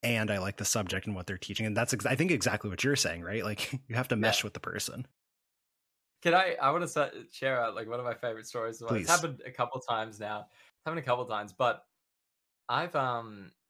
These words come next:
Speaker 2: uh, I had a student once, and I taught the two kids, um, and I taught the dad first, and
Speaker 1: Mm-hmm.
Speaker 2: then I taught these kids, and, and one of them, he was, you know, in his teen-, teenage years, and he, he was, like,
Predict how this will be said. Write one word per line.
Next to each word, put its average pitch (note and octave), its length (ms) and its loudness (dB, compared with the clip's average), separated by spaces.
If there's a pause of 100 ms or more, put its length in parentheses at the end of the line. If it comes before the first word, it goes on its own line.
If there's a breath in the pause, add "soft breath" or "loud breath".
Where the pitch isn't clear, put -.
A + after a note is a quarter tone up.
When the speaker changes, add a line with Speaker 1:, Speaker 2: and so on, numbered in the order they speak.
(480)
Speaker 2:
uh, G2 380 -12 (420)
I C#3 200 0
had C3+ 300 0 (100)
a A#2+ 60 -12
student G#2+ 340 -10
once, - 320 -10
and A2+ 380 -8 (480)
I A#2 80 0
taught D3 300 -4 (160)
the A2 260 -4 (200)
two C#3 400 -6
kids, A2+ 420 -8
um, G#2 380 -10 (340)
and G#2+ 100 -6
I G#2+ 40 -8
taught B2+ 300 -2
the B2+ 80 -4
dad G#2+ 320 2
first, - 440 -8 (280)
and B2 100 -2
Speaker 1:
Mm-hmm. A#2 40 -2
Speaker 2:
then A2 340 -4 (440)
I - 80 -10
taught A#2 320 -2 (220)
these A2+ 200 -12
kids, B2 300 -12
and, A2 120 -12
and A#2 160 -12
one E3 160 0
of D#3+ 80 -4
them, B2 320 -4 (100)
he F4+ 80 -6
was, F#3 240 -8
you B2 80 -6
know, G#2 120 -4
in A2+ 100 -10
his C3 140 -12
teen-, - 300 -18
teenage F#2+ 300 -14
years, C#3+ 280 -12
and C3 80 -8
he, C3 120 -10
he B2+ 160 -14
was, B2 200 -16
like, A2 240 -6